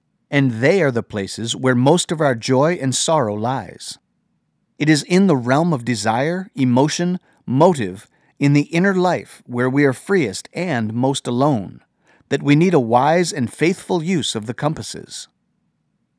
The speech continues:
How to use the compasses is one of the finest of all arts, asking for the highest skill of a master mason. If he is properly instructed,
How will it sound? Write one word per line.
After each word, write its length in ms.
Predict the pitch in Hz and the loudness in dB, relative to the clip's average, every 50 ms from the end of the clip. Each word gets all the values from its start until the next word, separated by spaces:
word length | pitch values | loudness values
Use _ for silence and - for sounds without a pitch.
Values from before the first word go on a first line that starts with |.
| _ - | _ -10
How 280 | - - 156 175 214 | -4 0 2 2 2
to 140 | 208 - 208 | 2 2 2
use 280 | 180 180 196 196 165 156 | 2 2 2 2 0 -2
the 80 | 165 | -4
compasses 680 | 147 - 175 180 170 - 117 - - 87 85 90 90 - - | -4 -2 -2 -2 -2 -2 -4 -6 -6 -10 -10 -10 -12 -10 -6
is 180 | 139 135 110 | -4 -4 -4
one 220 | 113 120 135 160 175 | -2 2 2 4 4
of 120 | 160 143 | 2 0
the 80 | 135 120 | -4 -6
finest 580 | - - - 156 175 175 143 117 101 - - | -6 -4 -2 -2 0 0 -2 -4 -4 -6 -6
of 80 | 117 104 | -2 2
all 220 | 120 127 135 135 | 4 4 4 4
arts, 520 | - 131 139 117 - _ - - - - - _ _ _ _ _ - | 2 -2 -4 -4 -6 _ -12 -12 -12 -12 -12 _ _ _ _ _ 0
asking 440 | 139 160 180 - - 190 185 180 - | 2 2 2 2 2 2 2 2 2
for 120 | 165 135 | 0 2
the 220 | 135 123 - - | 0 0 0 0
highest 420 | - 151 180 208 220 202 - - - | -4 -2 0 0 0 -2 -2 -4 -2
skill 420 | - - - - 214 208 151 107 | -2 -2 0 0 0 0 2 0
of 80 | 101 101 | -2 -2
a 80 | 110 | -2
master 380 | 113 120 131 139 135 - - 143 | 0 0 0 0 -2 -2 -4 -2
mason. 480 | 139 147 151 143 - 139 - - _ _ _ _ _ _ _ _ _ _ _ _ _ _ _ _ _ _ _ _ _ - | 0 0 -2 -4 -6 -10 -12 -16 _ _ _ _ _ _ _ _ _ _ _ _ _ _ _ _ _ _ _ _ _ 0
If 200 | 160 180 - - | 0 2 2 2
he 80 | 208 | 2
is 140 | 180 156 - | 2 2 0
properly 560 | - - - 165 180 190 - 214 208 208 196 | -4 -4 -2 0 0 0 0 -2 0 2 2
instructed, 680 | 180 170 156 - - 180 180 175 - - 92 87 - | 2 2 0 0 -2 -2 -2 -2 -4 -8 -12 -12 -12